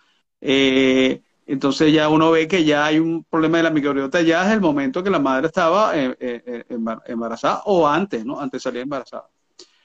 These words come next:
Entonces, eh, eso hay, hay, eso hay que estudiarlo, pues, desde,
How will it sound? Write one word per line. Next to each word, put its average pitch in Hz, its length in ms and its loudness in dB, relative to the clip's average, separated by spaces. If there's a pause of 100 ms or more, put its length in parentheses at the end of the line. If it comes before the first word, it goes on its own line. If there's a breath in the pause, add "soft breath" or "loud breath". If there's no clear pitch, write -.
(240 soft breath)
Entonces, 165 580 0
eh, 151 1120 2
eso 160 260 -4
hay, 180 100 -2 (100)
hay, 143 200 -2 (100)
eso 147 240 -4
hay 170 60 -2
que 196 100 -4
estudiarlo, 156 480 0
pues, 131 140 -4
desde, 127 280 -2